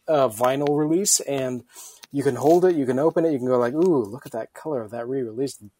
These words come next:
pop vinyl. It's orange." Um, but at the same time, uh, they, they set up their reputation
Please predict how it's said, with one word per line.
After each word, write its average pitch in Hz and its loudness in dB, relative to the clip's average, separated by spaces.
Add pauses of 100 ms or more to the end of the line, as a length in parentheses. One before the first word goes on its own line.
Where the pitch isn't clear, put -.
(120)
pop - -10
vinyl. 131 -4
It's - -12 (200)
orange." 127 -4 (400)
Um, 135 -2 (540)
but 156 0
at 135 -6
the 151 -4
same 156 0
time, 143 0 (760)
uh, 131 2
they, 139 2 (1120)
they 214 2
set 175 -2
up 131 -6
their 127 -4
reputation 131 -4